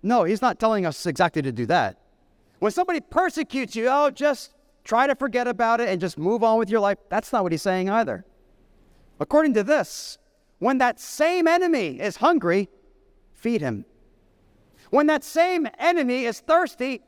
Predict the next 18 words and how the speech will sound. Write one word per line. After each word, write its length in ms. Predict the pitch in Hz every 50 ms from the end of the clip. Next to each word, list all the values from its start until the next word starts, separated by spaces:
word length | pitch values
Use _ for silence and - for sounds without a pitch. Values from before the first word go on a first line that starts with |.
| _ _ _ _ _ _
give 240 | - 233 285 269 -
her 280 | - 190 175 180 180 175 - _
something 560 | _ - - 240 240 214 - 175 156 147 135 - -
to 80 | -
drink. 440 | 143 123 165 175 147 117 - - - _ _ _ _ _ _ _ _ _ _ _ _ _ _ _ _ _ _
That's 500 | - 240 254 - - - - - - - _ _ _ _ _
radical. 560 | - 107 151 160 151 147 139 - 123 113 90 - _ _ _ _ _ _ _ _ _ _ _ _ _ _ _ _ _ _ _ _ -
But 140 | 160 - 156
you 80 | 160
know 80 | 196 240
what 160 | 269 233 175
happens? 580 | 196 226 226 - 240 240 240 226 - - - - _ _ _ _ _ _ _ _ _ _ _ _ _ _ _ _ _ -
God 340 | 95 202 214 226 220 196 -
can 160 | - 175 170
do 160 | 151 208 190 160
a 100 | 135 127
radical 460 | 120 135 147 151 151 131 - 135 120
thing 440 | - - 170 143 120 104 90 78